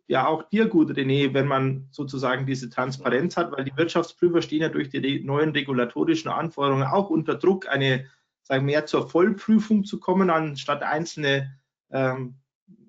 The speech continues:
einzelne Stichproben zu machen, hilft ja wahrscheinlich auch der Finanzfunktion, eine gewisse Sicherheit zu haben, dass man eben nicht nur zehn Sachen geprüft hat, sondern auch,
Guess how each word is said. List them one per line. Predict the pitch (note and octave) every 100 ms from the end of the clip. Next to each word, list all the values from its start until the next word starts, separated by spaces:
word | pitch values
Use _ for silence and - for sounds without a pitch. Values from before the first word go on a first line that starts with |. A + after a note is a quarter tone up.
| _ -
einzelne | D3 C#3 C3+ C3 A#2+
Stichproben | - G3 - F3+ G3 G3 F#3 - - -
zu | E3
machen, | E3 F#3 F#3+ F#3 -
hilft | C3 G#3 A3 E3
ja | D#3
wahrscheinlich | D#3 E3 E3+ E3
auch | D#3+
der | D#3+ C#3+
Finanzfunktion, | E3+ D#3 G#3+ - G#3+ G3 - G3+ F#3
eine | E3+
gewisse | D#3+ D#3+ E3 -
Sicherheit | F#3 F3 E3 E3+
zu | E3 D#3+
haben, | D#3 D#3 D#3+
dass | C#3 C3+
man | C#3
eben | C3+ C3 C3+
nicht | F3 -
nur | F3+ D#3+
zehn | - D#3+ E3+
Sachen | E3 E3 E3+
geprüft | D#3 - F3 E3+
hat, | D3 C3+
sondern | D3+ C#3
auch, | B2 C#3 -